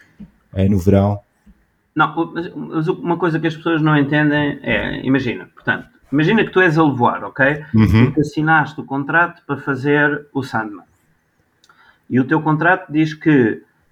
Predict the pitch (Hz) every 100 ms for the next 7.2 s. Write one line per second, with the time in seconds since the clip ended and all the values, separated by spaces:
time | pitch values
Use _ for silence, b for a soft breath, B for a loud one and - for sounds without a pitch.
0 | _ _ 160 135 120 - - 131 127 113
1 | 113 143 127 104 98 101 98 104 120 127
2 | 113 113 113 - 135 110 104 90 90 -
3 | _ _ _ _ _ _ _ _ _ -
4 | 131 143 135 143 - - 156 127 127 110
5 | 95 107 110 113 117 123 120 127 127 123
6 | 123 131 131 98 110 98 107 127 120 147
7 | 151